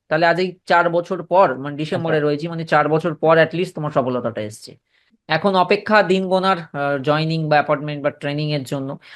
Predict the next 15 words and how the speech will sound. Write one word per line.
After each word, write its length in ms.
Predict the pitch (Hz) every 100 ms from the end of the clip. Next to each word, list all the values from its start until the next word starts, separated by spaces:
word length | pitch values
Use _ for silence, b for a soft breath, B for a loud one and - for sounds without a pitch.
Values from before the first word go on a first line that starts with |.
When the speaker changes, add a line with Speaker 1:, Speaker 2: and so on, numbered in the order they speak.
| B
Speaker 1:
আর 120 | - 170
তোমার 180 | 233 262
পোস্ট 380 | 254 262 294 -
প্রেফারেন্স 500 | 269 277 285 262 240
কি 160 | 202 160
ছিল? 260 | 143 113 - _ _ _ _ _ _ _ _ _ _ _ _ _ _ _ -
Speaker 2:
স্যার, 180 | 165
আমার 220 | 175 190 180
পোস্ট 380 | - 165 175
প্রেফারেন্স 560 | - 175 180 180 175 -
ছিল, 200 | 180 175
স্যার, 200 | 170 160
প্রথমত 500 | - 151 147 170 170
ছিল 240 | 165 175
সিআইএসএফ, 560 | 170 135 135 156 151 214